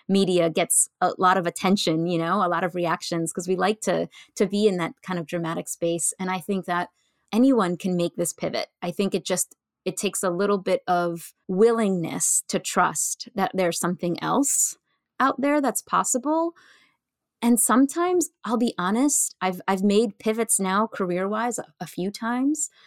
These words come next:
Um, before starting my consulting business, I worked full-time for a nonprofit. And I remember feeling a lot of trepidation of just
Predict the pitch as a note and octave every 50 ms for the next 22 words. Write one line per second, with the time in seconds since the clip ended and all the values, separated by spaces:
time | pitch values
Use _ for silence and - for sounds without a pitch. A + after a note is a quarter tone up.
0 | - - - _ - _ - F#3 F3+ F3 F#3+ F3+ - - F#3 F#3+ - - - -
1 | D#3 D#3+ F3 F#3 F#3 F3+ F#3 - G#3+ A3 - - A#3+ C#4+ C#4+ E4 D#4 D4 B3+ G#3+
2 | G3 F3+ F#3 F3 E3+ - - - - E3+ E3 E3 F3 E3+ F#3 F3+ G3+ - - -
3 | G#3 A3 G#3+ - G#3+ G#3+ A3 A3+ A#3+ A#3+ A3 - - A#3 A#3 A#3 A#3+ A#3 A#3 A#3
4 | A#3 A#3 B3 B3+ - - - B3+ - - G#3 G3 E3+ - - F#3+ F#3 F#3+ G3 -
5 | _ _ _ - - E3+ D#3 E3+ F#3 - F#3+ F#3+ G3+ G3 G3 G3 G3+ G3+ G#3 G3+
6 | G3 - - G3+ G3+ G3 G3+ G3+ G3+ G3+ G3+ - _ _ _ _ _ _ _ -
7 | G3 F#3+ G3+ F#3 F#3+ G#3+ G#3 - - - A3+ - A3 G3+ F#3 F3+ G#3 A3+ - -
8 | G#3+ F#3 F3 E3 - - - F3 E3+ - -